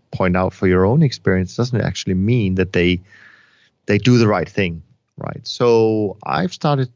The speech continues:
thinking a little bit more about C O I, which is, in, in my definition, so to speak, the cost of, of inaction or the cost of indecision and, and not doing what you should be,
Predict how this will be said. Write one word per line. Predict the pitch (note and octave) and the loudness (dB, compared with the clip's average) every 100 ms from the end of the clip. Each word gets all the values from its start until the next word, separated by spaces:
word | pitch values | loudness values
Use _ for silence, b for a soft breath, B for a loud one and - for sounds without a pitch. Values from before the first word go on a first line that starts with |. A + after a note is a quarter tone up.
| _ | _
thinking | - A#2 A2+ A2 | -6 -6 -4 -4
a | |
little | G#2 - A2 C3+ | -4 -4 -2 -2
bit | A#2 A2+ | -2 -4
more | G2+ G2+ G2+ | -2 -2 -2
about | G2+ F#2+ - | -2 -6 -6
C | - - C#3 C3+ | -10 -6 -2 0
O | F#2+ - | -2 -4
I, | - - - - | -8 -10 -10 -10
which | - F#2 - | -8 -6 -2
is, | G2+ F#2+ F#2 - - b b b _ - - | 0 2 0 -6 -12 b b b _ -16 -12
in, | - - - | -10 -10 -12
in | - | -10
my | F#2+ F#2+ | -4 -4
definition, | G#2+ G#2+ A2 A2 B2 D3+ C#3 | -2 -2 0 0 2 2 0
so | A#2 | 0
to | G#2 | -2
speak, | G#2 - A#2+ - - | -4 -2 0 0 -4
the | A2+ | -4
cost | - - A2 G#2 - | -2 -2 -2 -4 -4
of, | G2+ F#2+ - - | -4 -6 -10 -8
of | F2+ - _ | -10 -12 _
inaction | A#2+ A#2+ F2 D#2+ - F#2+ | 0 2 0 -4 -8 -8
or | F2+ E2+ | -6 -8
the | F#2 F2 - b b b | -8 -10 -12 b b b
cost | - A#2 - | -6 -4 -2
of | G#2+ | -2
indecision | G#2 F#2 G2+ - A#2 - F#2 F2 - | -2 -4 -6 -2 -2 -2 -8 -10 -10
and, | F#2+ F#2 | -6 -4
and | - G2+ G#2+ | -2 0 2
not | C3 B2+ - | 0 -2 -6
doing | F#2 F#2 F#2 F2+ b b b | -4 -4 -4 -8 b b b
what | F2 F2 | -8 -6
you | F#2+ | -6
should | F2+ - C3 | -4 0 -2
be, | - | 0